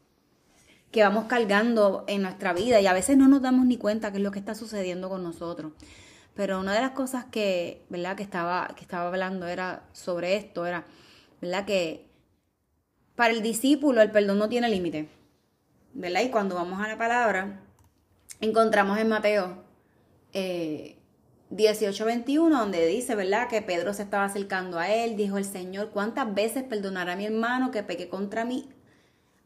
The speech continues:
¿Hasta siete?". Esa fue la pregunta, ¿verdad?, que le hizo Pedro a Jesús. Y Jesús le dijo, "No, te digo hasta siete, sino hasta setenta veces siete". Por lo cual el reino de los cielos es semejante a un rey que quiso hacer, ¿verdad?,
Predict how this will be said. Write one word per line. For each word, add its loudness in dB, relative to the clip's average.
¿Hasta 0
siete?". 0
Esa -12
fue 0
la 4
pregunta, 2
¿verdad?, 0
que -2
le 0
hizo -2
Pedro -2
a -4
Jesús. -8
Y -4
Jesús -2
le 4
dijo, 2
"No, -4
te 0
digo 4
hasta -2
siete, 4
sino -4
hasta -4
setenta -2
veces 0
siete". -2
Por -2
lo 0
cual 0
el -2
reino -4
de 0
los -2
cielos 0
es -8
semejante 0
a 0
un -2
rey 0
que -2
quiso -4
hacer, -4
¿verdad?, -2